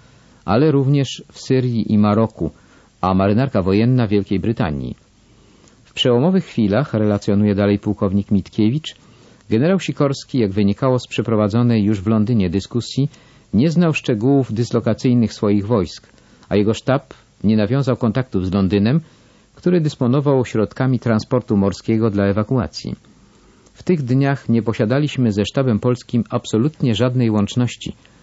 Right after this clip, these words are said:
pisze pułkownik Mitkiewicz. To też ewakuacja szczątków Wojska Polskiego oraz władz cywilnych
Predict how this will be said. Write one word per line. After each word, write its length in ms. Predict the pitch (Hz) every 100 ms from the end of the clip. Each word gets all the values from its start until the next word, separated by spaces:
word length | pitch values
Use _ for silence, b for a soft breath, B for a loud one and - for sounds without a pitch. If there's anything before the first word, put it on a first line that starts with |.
| _
pisze 280 | 104 - 95
pułkownik 540 | - 98 98 87 78
Mitkiewicz. 640 | 87 76 - 71 64 - - b b b
To 100 | -
też 200 | 156 139 -
ewakuacja 600 | 110 104 107 - - 107
szczątków 560 | - 117 107 110 95
Wojska 340 | 101 117 - 76
Polskiego 520 | 87 87 - 110 110
oraz 220 | 101 90
władz 260 | 98 101 -
cywilnych 540 | 95 101 110 113 113